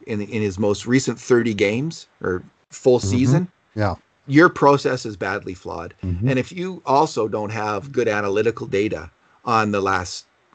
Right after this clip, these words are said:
Speaker 1: you know, two seasons, and especially the last season, if you don't have really strong analytical data,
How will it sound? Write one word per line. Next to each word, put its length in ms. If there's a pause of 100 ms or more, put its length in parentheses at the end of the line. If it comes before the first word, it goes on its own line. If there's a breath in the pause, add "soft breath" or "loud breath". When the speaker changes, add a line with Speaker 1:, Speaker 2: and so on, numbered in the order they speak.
(300)
Speaker 1:
you 120
know, 100
two 240
seasons, 540
and 120
especially 540
the 120
last 340
season, 280
if 80
you 60
don't 140
have 160
really 240
strong 380
analytical 580
data, 280